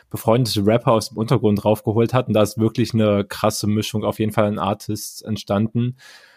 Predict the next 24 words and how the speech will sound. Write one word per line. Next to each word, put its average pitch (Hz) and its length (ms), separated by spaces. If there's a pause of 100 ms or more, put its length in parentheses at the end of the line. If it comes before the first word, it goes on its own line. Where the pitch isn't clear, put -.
(440)
von 120 180
denen 135 140
ich 165 100
viele 156 320
auch 135 220
nicht 139 200
irgendwie 135 400
auf 117 320
Talkies 127 580
Arbeit 117 320
erwartet 104 520
hätte, 143 340
aber 110 160
die 113 140
da 117 240
ungewohnt 127 840 (300)
gut 131 220
funktionieren, 127 520
weil 101 120
Talkie 113 320
auf 113 140
jeden 123 120
Fall 123 180
auch 113 360